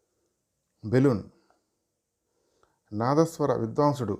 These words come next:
రామానుజం వరండాలో కూర్చొని ప్రాక్టీస్ చేస్తున్నాడు. ఓ బాలుడు వచ్చి నమస్కరించాడు. "శుభమస్తు. ఏం బాబు, నాదస్వరం నేర్చుకుంటావా? నెలకు నాలుగు వందలు అవుతుంది," అన్నాడు రామానుజం. "లేదంకుల్,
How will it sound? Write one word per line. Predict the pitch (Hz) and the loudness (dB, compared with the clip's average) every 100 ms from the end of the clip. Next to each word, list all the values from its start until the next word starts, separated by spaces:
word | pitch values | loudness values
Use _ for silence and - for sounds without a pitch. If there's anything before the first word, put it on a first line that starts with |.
| 98 | -6
రామానుజం | 107 127 135 110 95 - _ _ _ _ | -4 -2 0 0 -2 -10 _ _ _ _
వరండాలో | 107 135 147 143 127 | -2 0 4 4 4
కూర్చొని | 120 120 117 123 147 135 | 0 -4 -8 -6 -4 -4
ప్రాక్టీస్ | - _ - 135 - 147 - 110 | -8 _ -10 -8 -6 -8 -4 -4
చేస్తున్నాడు. | - 104 87 80 - _ 113 | -4 -6 -8 -8 -14 _ -6
ఓ | 117 | -6
బాలుడు | 104 117 147 139 | 0 2 4 4
వచ్చి | 110 - 139 117 _ _ 107 | 0 -2 -6 -6 _ _ -10
నమస్కరించాడు. | 120 - 113 98 87 78 104 - _ | -10 -8 -8 -8 -10 -10 -12 -16 _
"శుభమస్తు. | - 123 143 139 - 98 - _ | -4 0 2 0 -2 -10 -10 _
ఏం | 110 120 | -4 -2
బాబు, | 139 127 127 165 - | 2 2 2 -2 -4
నాదస్వరం | 107 101 123 135 135 127 | -8 -2 -2 -2 -6 -4
నేర్చుకుంటావా? | 110 107 120 113 117 120 160 - _ _ - | -6 -6 -8 -4 0 0 0 -4 _ _ -6
నెలకు | 110 135 143 110 - _ | -4 -4 -6 -10 -12 _
నాలుగు | 92 98 113 | -6 -2 0
వందలు | 113 131 | 0 2
అవుతుంది," | 123 113 98 87 - _ | 0 0 -8 -10 -14 _
అన్నాడు | 104 110 113 120 | -10 -6 -4 -4
రామానుజం. | 113 95 101 90 87 - _ _ - | -6 -6 -4 -6 -8 -14 _ _ -2
"లేదంకుల్, | 113 147 156 143 131 127 | 2 4 2 0 -4 -4